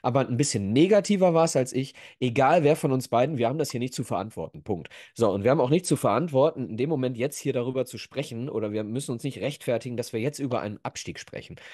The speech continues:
der mit, äh, äh, acht Punkten Rückstand zum jetzigen Zeitpunkt, äh, feststeht. So, halten wir noch mal, ich hab's heute schon getwittert, ähm, liebe Grüße an die M S V Twitter-Bubble,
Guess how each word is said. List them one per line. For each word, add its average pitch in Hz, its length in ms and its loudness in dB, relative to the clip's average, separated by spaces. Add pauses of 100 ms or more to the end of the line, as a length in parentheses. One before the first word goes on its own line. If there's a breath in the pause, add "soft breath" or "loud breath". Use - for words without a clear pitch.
(260 loud breath)
der 120 460 2
mit, 123 480 -4
äh, 113 440 0 (380)
äh, 95 280 0
acht - 340 -4
Punkten 165 300 0
Rückstand 175 640 0 (500 soft breath)
zum 135 160 -4
jetzigen 139 380 0
Zeitpunkt, 160 760 -4 (440 soft breath)
äh, 123 420 2 (560)
feststeht. - 960 -2
So, 113 320 2 (340)
halten 170 280 2
wir 202 60 4
noch 190 60 4
mal, 170 100 2
ich 139 120 0
hab's - 160 -2
heute 190 200 4
schon 165 200 0
getwittert, 208 560 2 (560 soft breath)
ähm, 143 480 0
liebe 156 260 -2
Grüße 156 400 0
an 139 160 -2
die 139 120 0
M 147 120 0
S 147 120 -4
V 139 120 0
Twitter-Bubble, 143 720 0